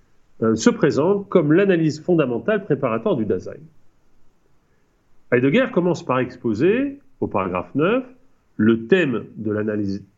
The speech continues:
du Dasein, et il délimite, dans le paragraphe dix, cette analytique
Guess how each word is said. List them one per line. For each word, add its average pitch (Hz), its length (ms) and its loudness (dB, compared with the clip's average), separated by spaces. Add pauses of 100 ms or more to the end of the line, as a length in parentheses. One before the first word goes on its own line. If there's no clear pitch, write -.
du 107 60 -10
Dasein, 185 580 -2 (840)
et 208 300 4
il 127 180 2
délimite, 196 720 2
dans 135 200 0
le 123 120 0
paragraphe 113 480 -2
dix, - 460 -4 (600)
cette - 420 -2
analytique 175 640 -2